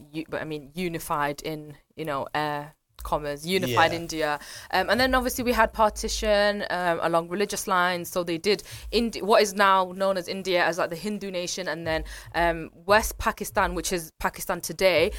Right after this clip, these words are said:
Speaker 1: and Bangladesh at the time. Uh, well, first it was called East Bengal, then it was called East Pakistan, um, which were the Muslim majorities. Um, so then from seventy, sorry, yeah, seventy, forty-seven,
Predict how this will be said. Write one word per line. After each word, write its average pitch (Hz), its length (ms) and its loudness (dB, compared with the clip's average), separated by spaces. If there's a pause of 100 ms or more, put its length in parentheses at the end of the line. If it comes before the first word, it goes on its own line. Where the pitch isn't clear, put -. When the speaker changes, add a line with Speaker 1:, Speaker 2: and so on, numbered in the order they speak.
(180)
Speaker 1:
and 196 180 -2
Bangladesh 196 500 2
at - 100 -6
the 165 60 -8
time. 170 460 -2 (360)
Uh, 196 120 4
well, 202 120 6
first 294 240 4
it - 20 -2
was 254 100 -2
called 226 220 0
East 220 220 -4
Bengal, 180 320 4
then 175 120 -2
it 165 40 -4
was 165 120 -2
called 185 240 0
East 196 200 -6
Pakistan, 190 720 -2 (240)
um, 175 560 0
which 180 320 -2 (180)
were 180 360 4
the 170 260 0
Muslim 185 380 -4
majorities. 180 720 -2 (300)
Um, 185 560 2 (180)
so - 160 0
then 196 160 0
from 202 500 2
seventy, 226 680 -2
sorry, 180 240 0 (440)
yeah, 185 140 2
seventy, 220 480 0 (680)
forty-seven, 233 880 6